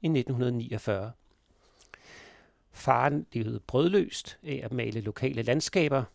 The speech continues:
Senere drev han over i abstrakte motiver, mens moren skaffede brød på bordet ved at tegne og designe etiketter til alt fra sennep til syltede rødbeder på Odense Sejlmærkefabrik. Hvis man vil,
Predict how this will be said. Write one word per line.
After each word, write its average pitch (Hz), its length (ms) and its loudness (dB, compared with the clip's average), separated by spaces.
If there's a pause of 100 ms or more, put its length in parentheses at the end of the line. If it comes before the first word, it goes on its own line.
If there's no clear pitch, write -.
(180)
Senere 120 360 -4
drev 113 220 -2
han 107 140 -4
over 113 220 2
i 110 80 -2
abstrakte - 540 -2
motiver, 175 520 2 (680)
mens 160 300 0
moren 131 320 6
skaffede 120 400 0
brød 143 240 4
på - 120 -6
bordet 175 440 6 (120)
ved 127 140 -2
at 107 140 -4
tegne 127 460 -4
og - 140 -6
designe 120 580 -2
etiketter 135 580 -2 (460)
til - 180 -6
alt - 220 -2
fra - 140 -6
sennep 131 540 0 (120)
til - 140 -8
syltede 120 440 -4
rødbeder 117 520 -2 (140)
på - 180 -2
Odense 117 380 -2
Sejlmærkefabrik. 117 1040 -2 (1000)
Hvis 160 200 0
man 175 180 2
vil, 135 200 2